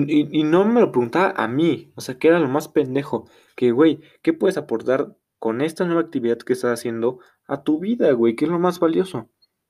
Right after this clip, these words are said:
No, me lo planteaba así como, "Ah, ¿qué puedo aportar a la escena del mountain bike de México?". Güey, no seas pendejo. También tú, no mames, estás tirando la flecha hasta su puta madre de arriba y apenas vas comenzando.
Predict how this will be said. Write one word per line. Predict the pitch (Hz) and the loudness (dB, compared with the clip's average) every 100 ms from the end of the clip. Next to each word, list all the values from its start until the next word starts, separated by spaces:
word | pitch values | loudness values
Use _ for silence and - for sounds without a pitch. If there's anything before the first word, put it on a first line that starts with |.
| _ _ | _ _
No, | 135 151 180 180 _ _ _ _ _ | -4 -2 -2 -4 _ _ _ _ _
me | 135 | 0
lo | 135 127 | 2 2
planteaba | 135 127 165 | 2 4 2
así | 165 | 2
como, | 151 131 | -2 -4
"Ah, | 151 151 | -4 -2
¿qué | 160 160 - | -2 -2 -4
puedo | 165 160 | 0 2
aportar | 156 113 110 127 135 | 2 -2 -2 -2 0
a | 127 | 0
la | 107 | -2
escena | 107 143 135 139 131 | -4 -4 -2 0 2
del | 120 113 104 101 98 101 | 0 0 -2 -6 -6 -6
mountain | 113 120 127 120 | -6 -4 -4 -2
bike | 117 120 117 113 | -2 -2 -2 -4
de | 107 | -2
México?". | 107 - - 110 | -4 -6 -2 -2
Güey, | 151 185 190 - - _ _ | 0 -4 -6 -20 -20 _ _
no | 165 | -6
seas | 180 175 | -6 -6
pendejo. | 180 143 165 170 127 117 _ _ - | -4 -2 -2 -2 -6 -6 _ _ -4
También | 120 131 160 160 | 0 2 2 4
tú, | 165 165 - _ - | 4 2 -4 _ -2
no | 151 160 | 0 2
mames, | 170 147 | 2 2
estás | 156 - | 0 0
tirando | 165 160 | 2 4
la | 151 - | 2 4
flecha | 151 143 233 - _ - | 0 2 -2 -4 _ -8
hasta | 123 - 120 | -6 -4 -6
su | - | -8
puta | - 160 160 | -8 -4 -2
madre | 156 156 156 | 0 2 2
de | 147 | 2
arriba | 143 151 139 143 | 2 0 2 2
y | |
apenas | 123 - 139 139 | 0 0 0 0
vas | 139 135 | -2 -6
comenzando. | - 135 120 143 131 113 | -6 -8 -6 -6 -8 -10